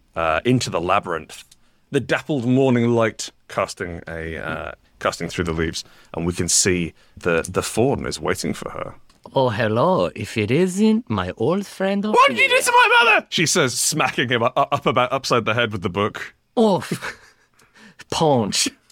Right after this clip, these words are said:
Speaker 2: I cannot believe you would backhand me, incognito, I mean, the fawn, so viciously, little girl. I just want to help you. That book shows you things that are gonna happen."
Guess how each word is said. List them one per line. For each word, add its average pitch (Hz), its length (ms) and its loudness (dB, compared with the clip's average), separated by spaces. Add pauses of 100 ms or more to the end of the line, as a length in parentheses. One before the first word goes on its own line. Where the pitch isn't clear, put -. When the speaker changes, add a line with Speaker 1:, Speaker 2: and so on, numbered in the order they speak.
(580)
Speaker 2:
I 117 100 -4
cannot 151 420 0
believe 117 380 2
you 110 120 4
would 98 140 2
backhand 117 600 0
me, 151 380 4 (200)
incognito, 151 680 2 (160)
I 123 140 0
mean, 117 380 2 (260)
the 127 100 2
fawn, 160 580 2 (600)
so 196 520 2
viciously, 110 840 0
little 110 280 0
girl. 90 440 -2 (640)
I 160 220 2
just - 280 -4
want 165 240 0
to 120 120 0
help 180 380 -2
you. 92 300 -2 (260)
That 151 260 -2
book 247 300 2
shows 226 560 2
you 107 260 0 (220)
things 208 600 0
that 127 180 -2
are 117 100 0
gonna 147 460 0
happen." 180 500 -2